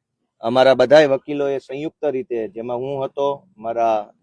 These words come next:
જોશી સાહેબ હતા અને અન્ય એક સાહેબ હતા, ત્રણેય વકીલશ્રીઓએ સંયુક્ત રીતે દલીલ કરી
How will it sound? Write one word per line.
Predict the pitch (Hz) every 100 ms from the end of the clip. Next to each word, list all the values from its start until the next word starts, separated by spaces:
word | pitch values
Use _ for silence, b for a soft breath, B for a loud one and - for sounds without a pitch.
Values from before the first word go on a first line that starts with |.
| -
જોશી | 131 120 139
સાહેબ | 135 135 135
હતા | 127 139 139 131 -
અને | 107 107
અન્ય | 113 127
એક | 127 -
સાહેબ | 131 127
હતા, | 123 123 123 - _ _ _ _ _ _ -
ત્રણેય | 120 135 139 131
વકીલશ્રીઓએ | 120 - 135 - 127 131 131 131
સંયુક્ત | 123 123 127 - -
રીતે | 120 120 127 123 120
દલીલ | 107 113 127 135
કરી | 135 131 104